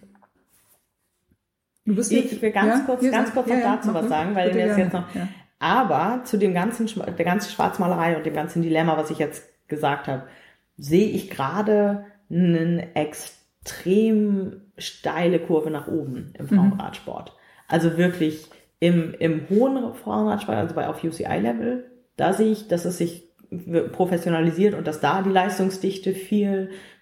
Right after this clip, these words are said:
Speaker 2: äh, enger wird und, ähm, aber auch auf den normalen, in den normalen Elite-Rennen. Also wir hatten jetzt, eigentlich war es tatsächlich so, dass wenn wir in Schleswig-Holstein Rennen gefahren sind,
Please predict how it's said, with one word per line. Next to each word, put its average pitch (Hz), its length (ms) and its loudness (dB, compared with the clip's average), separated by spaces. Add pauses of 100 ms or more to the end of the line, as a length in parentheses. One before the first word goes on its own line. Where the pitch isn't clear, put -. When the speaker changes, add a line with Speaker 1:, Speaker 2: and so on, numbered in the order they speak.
(340)
Speaker 2:
äh, 170 240 0
enger 196 380 0
wird 190 220 -2 (500)
und, 185 600 2
ähm, 160 440 -2 (500)
aber 165 240 4
auch 185 280 2
auf 156 200 2
den 165 140 2
normalen, 156 440 -2
in 160 120 -4
den 160 140 -4
normalen 147 340 -4
Elite-Rennen. 156 580 -4
Also 147 180 -2
wir 147 120 -2
hatten 170 280 -4
jetzt, 156 440 -6 (200)
eigentlich 208 380 4
war 170 120 2
es 170 100 -4
tatsächlich 165 380 -2
so, 165 60 2
dass 156 140 0
wenn 156 120 -2
wir 147 100 0
in 147 60 -4
Schleswig-Holstein 151 640 -4
Rennen 175 280 2
gefahren 160 400 -4
sind, 156 300 -4